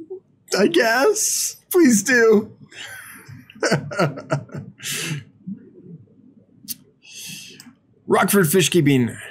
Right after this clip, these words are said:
Dan has fallen again, and I hope he can <laughs> get up. Whew, that was close, Rockford. Yeah, I'm back. And guys, I'm doing my best. It's,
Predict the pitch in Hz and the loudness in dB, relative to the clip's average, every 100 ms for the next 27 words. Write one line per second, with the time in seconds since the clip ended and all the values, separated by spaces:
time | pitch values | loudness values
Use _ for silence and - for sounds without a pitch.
0 | - - _ - - _ - 180 208 190 | -20 -20 _ -20 -20 _ 0 2 4 4
1 | - 202 220 214 175 156 180 175 160 131 | 2 2 4 4 4 4 4 2 2 4
2 | 170 160 175 175 165 147 139 - - - | 2 4 2 2 0 0 -2 -4 -4 -14
3 | - - - 139 156 151 143 - - - | -18 -20 -6 2 4 4 2 0 -2 -2
4 | - - - - 453 427 - 147 185 - | -2 -8 -10 2 4 4 2 0 2 2
5 | 240 247 196 185 165 202 190 - 165 165 | 2 2 2 2 2 2 0 -4 0 2
6 | 180 139 - - _ 151 185 147 139 135 | 4 2 -2 -18 _ 0 4 4 2 0
7 | - - _ _ - - 170 165 214 220 | -4 -14 _ _ -14 0 2 4 4 4
8 | 226 196 269 269 208 147 220 196 156 165 | 4 4 2 2 2 2 0 0 -2 -4
9 | 143 - | -4 -6